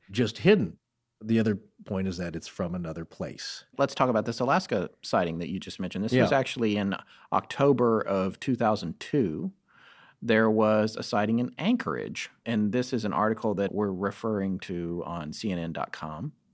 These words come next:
Speaker 2: A bird the size of a small airplane was recently said to be seen flying over southwest Alaska, puzzling scientists. The newspaper quoted residents in the village of Togiak and Manakotak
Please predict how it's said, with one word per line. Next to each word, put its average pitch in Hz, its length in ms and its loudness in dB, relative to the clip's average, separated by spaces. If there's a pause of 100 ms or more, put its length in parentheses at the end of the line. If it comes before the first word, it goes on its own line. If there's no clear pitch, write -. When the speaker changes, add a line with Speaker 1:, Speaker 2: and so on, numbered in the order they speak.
(300)
Speaker 2:
A 135 100 4
bird 190 420 10
the 135 60 2
size 147 280 4
of 113 80 2
a 117 40 2
small 156 480 4
airplane 127 460 2
was 113 120 -2
recently 120 320 -2
said 127 200 0
to 98 60 -4
be 113 60 2
seen 120 240 0
flying 120 360 2
over 113 180 0
southwest 120 540 0
Alaska, 104 420 0
puzzling 127 440 0
scientists. - 880 -6 (920)
The 156 80 6
newspaper 160 580 6
quoted 156 380 6
residents 123 460 4
in 120 140 0
the 110 60 4
village 131 360 4
of - 260 -4
Togiak 156 640 4 (560)
and 117 180 6
Manakotak 127 1120 2